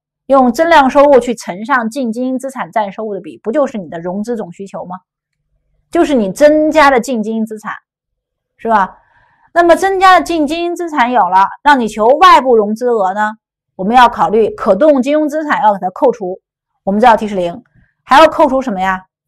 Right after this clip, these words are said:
可利用的内部的利润留存，那就是要用预计的总收入乘以营业净利率，再乘上利润留存率。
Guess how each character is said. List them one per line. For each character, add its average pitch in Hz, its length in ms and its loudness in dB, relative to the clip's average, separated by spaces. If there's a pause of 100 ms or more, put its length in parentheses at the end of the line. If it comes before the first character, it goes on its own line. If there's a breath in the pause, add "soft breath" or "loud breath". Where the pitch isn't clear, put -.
(380)
可 220 160 2
利 277 160 2
用 254 200 2
的 185 320 0 (680)
内 262 240 2
部 220 120 -2
的 190 280 -2 (360)
利 240 140 0
润 226 160 2
留 180 160 -6
存， 160 180 -16 (680)
那 277 140 -4
就 302 80 2
是 285 60 2
要 269 140 6
用 262 280 2 (160)
预 311 420 4
计 277 220 -2
的 214 100 2
总 185 260 -6
收 285 220 2
入 302 240 -4 (400)
乘 220 320 0
以 226 140 -2
营 190 280 -6
业 247 160 2
净 247 160 -2
利 233 120 -4
率， 240 200 -6 (280)
再 220 160 2
乘 170 200 -10
上 190 220 -6
利 208 60 -4
润 180 160 -6
留 160 100 -12
存 - 220 -16
率。 - 100 -20